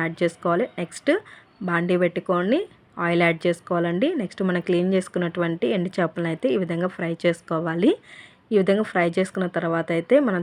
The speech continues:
తీసి పక్కన పెట్టుకోవాలండి. నెక్స్ట్ మనం అదే బాండీలో ఆయిల్ యాడ్ చేసుకొని తాలింపు గింజలు అయితే యాడ్ చేసుకోవాలి. నెక్స్ట్ వచ్చేటప్పటికి మనం ఆనియన్స్ యాడ్ చేసుకోవాలండి. ఆనియన్స్ యాడ్ చేసుకున్న తర్వాత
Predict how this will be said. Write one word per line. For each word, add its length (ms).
తీసి 220
పక్కన 260
పెట్టుకోవాలండి. 640
నెక్స్ట్ 320
మనం 220
అదే 260
బాండీలో 440
ఆయిల్ 180
యాడ్ 200
చేసుకొని 520
తాలింపు 340
గింజలు 280
అయితే 140
యాడ్ 240
చేసుకోవాలి. 580
నెక్స్ట్ 300
వచ్చేటప్పటికి 680
మనం 180
ఆనియన్స్ 380
యాడ్ 220
చేసుకోవాలండి. 680
ఆనియన్స్ 360
యాడ్ 220
చేసుకున్న 300
తర్వాత 260